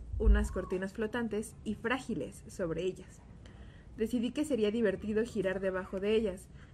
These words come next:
y luego caminar para que me recorrieran mi cara, como un velo. Cosas de niños pequeños.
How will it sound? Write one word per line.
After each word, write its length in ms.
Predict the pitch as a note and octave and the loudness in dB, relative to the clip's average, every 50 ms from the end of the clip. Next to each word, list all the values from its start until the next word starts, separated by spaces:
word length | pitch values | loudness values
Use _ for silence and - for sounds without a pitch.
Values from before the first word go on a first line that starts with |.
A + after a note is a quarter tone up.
| - - | -8 -4
y 80 | G#3 G#3+ | 0 4
luego 280 | A3+ A#3 B3 C4+ D4 | 6 6 6 6 4
caminar 460 | D4 D4 B3 A3 G3 F#3 F#3+ G3 A3 A3+ | 2 0 0 0 2 2 2 2 2 0
para 220 | - B3+ A#3 G#3+ | 0 0 0 0
que 80 | G#3+ F#3+ | 0 -2
me 140 | F3+ F3+ F#3 | -4 -4 -4
recorrieran 560 | F#3 F3 - F#3+ F3+ F3+ F3+ F3+ F#3 F#3 F#3 | -4 -4 -4 -4 -2 0 0 0 0 0 -2
mi 100 | F3+ F3 | -4 -6
cara, 420 | F3 G#3 G#3 G3+ F#3+ F#3+ G3+ G3 - | -4 -2 -2 -2 -2 -4 -6 -10 -10
como 200 | - B3 B3+ C4+ | -6 -4 -4 -2
un 140 | C#4+ D#4 D4+ | -2 0 0
velo. 300 | D#4 E4 D#4+ D4+ C#4+ C#4 - - - - - - - - - - - - - - - - - - - - | 2 2 2 0 0 -2 -6 -10 -18 -18 -18 -20 -20 -20 -18 -18 -18 -18 -20 -20 -20 -20 -20 -18 -4 2
Cosas 320 | - C4 C#4 D#4 D#4 C4+ | 2 4 6 6 6 6
de 80 | A3 F#3+ | 6 4
niños 300 | F#3 F#3+ G3 G#3 G#3+ G#3 | 4 2 0 0 -2 -2
pequeños. 520 | - - - E3 D3+ F#3+ G3 - - - | -4 -6 -4 -4 -6 -6 -8 -14 -16 -16